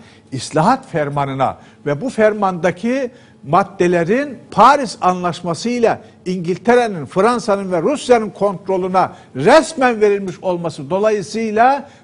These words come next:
dudağını ısıracak, endişelerini belirtmek zorunda kalacaktır. Mustafa Reşit Paşa bile. Yabancılar o kadar küstahlaşmışlardır ki Osmanlı bayrağına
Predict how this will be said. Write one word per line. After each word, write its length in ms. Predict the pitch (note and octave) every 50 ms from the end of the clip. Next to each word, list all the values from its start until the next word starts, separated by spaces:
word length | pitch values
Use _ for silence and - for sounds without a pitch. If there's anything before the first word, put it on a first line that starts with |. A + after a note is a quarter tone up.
| _ _ -
dudağını 500 | F3 E3 C#3+ G3 F#3 F#3+ G3+ A3 B3 D#4
ısıracak, 680 | D#4+ C#4+ - - A#3+ B3 A#3+ F#3 A#3 C#4+ D4 - - - - - _ _
endişelerini 680 | - G3+ B3 B3+ G#3+ G3 - - G#3+ G#3 A3 A3+ B3 F3+
belirtmek 440 | D#3+ F#3+ F#3 F3+ - - F#3+ G3+ -
zorunda 400 | - - D#3+ D#3+ D#3+ D#3+ F3+ -
kalacaktır. 680 | - C#3+ C#3 C3+ A#2 C3+ C3 - - - F#3 G3 G#3 F#3 - - - - -
Mustafa 580 | - D#3+ G#3+ - - - A3+ G#3 F3 C4+ C4+ A#3
Reşit 480 | G3 G#3+ G#3+ G#3+ - D4 C#4+ - -
Paşa 400 | - G#3 G3+ G3+ G#3+ A#3 G3+ E3+
bile. 260 | G#3+ G3+ - - - - - - - - _ - - - - - - - - - _ - - - - - - - - - - - - - -
Yabancılar 680 | - D#3+ - - A3 A3+ A#3 F3 - A#3 A#3+ C4+ D4 D4 B3 - - -
o 100 | - B3
kadar 480 | - D4+ C#4+ C#4 C4 B3+ A3+ - - -
küstahlaşmışlardır 1200 | - G#3+ F#3+ - - A#3 G3 F3+ G3 G3+ F#3+ - - F#3 E3 - - F3 E3+ E3 C3+ D3+ D3+ C3
ki 360 | - - G3+ B3 C4+ C#4+ B3+ - - - - - - -
Osmanlı 680 | E3+ F#3 F3 - - A#3+ C#4 D#4 E4+ E4+ E4 D4 G3 F#3+
bayrağına 800 | A3+ A3 G#3+ G3 F3 G3+ G3 F#3+ F#3+ F#3+ G#3+ B3+ C#4+ D4 A#3+